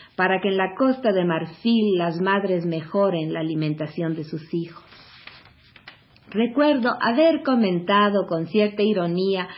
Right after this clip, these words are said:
la recomendación que aparece en el proyecto que hizo circular la onu a principios de año,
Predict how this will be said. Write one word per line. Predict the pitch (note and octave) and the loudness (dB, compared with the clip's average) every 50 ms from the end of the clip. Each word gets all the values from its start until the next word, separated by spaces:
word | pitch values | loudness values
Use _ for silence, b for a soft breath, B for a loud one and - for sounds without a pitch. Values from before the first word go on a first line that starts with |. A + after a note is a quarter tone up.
| B B B B - | B B B B -2
la | G#3 A#3 B3+ C4+ C#4+ | 0 2 4 4 4
recomendación | D4+ D#4 - C#4 C4 B3+ B3 A#3+ A#3 G3+ F#3 - - A#3 G#3+ A3 G#3+ | 2 2 2 2 4 4 4 2 2 0 0 0 2 2 2 2 2
que | G#3+ | 0
aparece | G#3 F#3 F3+ F#3 F3 E3+ F#3 G3+ G#3 G3+ G3+ G3+ | 0 -2 0 0 0 2 4 4 4 4 2 0
en | F#3 F3+ | 0 0
el | F3 E3 D#3+ | -2 -2 -4
proyecto | - F3+ F3+ F3 E3+ F#3 A3 A3+ G#3+ A3 - - - F#3 F3 | -2 -2 -2 0 2 2 2 2 2 -2 -6 -6 -6 -6 -4
que | F3 F#3 | 0 0
hizo | F#3+ A3+ A3+ B3+ A#3+ G#3+ | 0 2 2 0 0 0
circular | - G#3 G3+ G3+ - F#3 F#3+ G3+ G#3 G#3 | 0 0 0 0 -2 -2 0 2 2 2
la | G#3 G3 F#3 F3+ | 2 2 2 2
onu | F#3 F#3 G3 G3+ G3+ G3+ G3 F#3 | 4 4 4 4 2 2 0 0
a | E3+ D#3 | -2 -4
principios | D3+ D#3 D#3 D#3+ D#3 D#3 G#3+ G3+ G#3 G#3+ G3 E3 D#3 | -4 -4 -4 -4 -4 -4 -4 -2 0 0 0 0 2
de | E3 E3+ E3+ | 2 2 4
año, | E3 D#3+ E3+ F3 F3 F#3 G3 G#3 | 2 2 0 -2 -4 -4 -6 -8